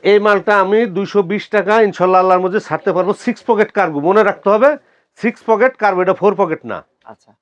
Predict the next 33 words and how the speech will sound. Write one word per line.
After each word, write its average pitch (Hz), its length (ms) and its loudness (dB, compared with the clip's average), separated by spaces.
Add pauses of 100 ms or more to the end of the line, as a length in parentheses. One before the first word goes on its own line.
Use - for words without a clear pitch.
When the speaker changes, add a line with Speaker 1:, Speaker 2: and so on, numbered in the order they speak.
(500)
Speaker 2:
আহ, 123 120 -6
Speaker 1:
দুইশো 226 280 2
বিশ 220 240 -2
টাকা। 156 320 -2 (520)
Speaker 2:
চৌষট্টি 175 360 -14
জেলার 160 400 -6
রেগুলার 151 360 -4
ব্যবসায়ীরা 151 420 -6
রেগুলার 147 380 -4
আসতেছে 139 420 -10
এখানে? 117 300 -16 (220)
Speaker 1:
ইনশাল্লাহ, 160 480 2
সব 208 240 -2
সময়, 156 260 -2
সব 190 200 -2
সময়। 147 240 -4
আমাদের 156 280 0
সরকার 175 380 0
ফ্যাশনের 175 340 0 (380)
ঐতিহ্য 185 400 0
আছে। 101 320 -2 (220)
Speaker 2:
আচ্ছা। - 260 -20 (1400)
Speaker 1:
এবার 208 280 2
আসেন 214 260 0
এই 220 100 2
যে 196 200 2
মেন্সের 185 460 0
ম্যাগি, 165 360 -2 (200)
Speaker 2:
ম্যাগি। 117 140 -8
Speaker 1:
মেন্সের। 190 420 0 (720)
Speaker 2:
এটা 123 160 -18
কি 156 160 -18
কাপড়ের? 139 400 -12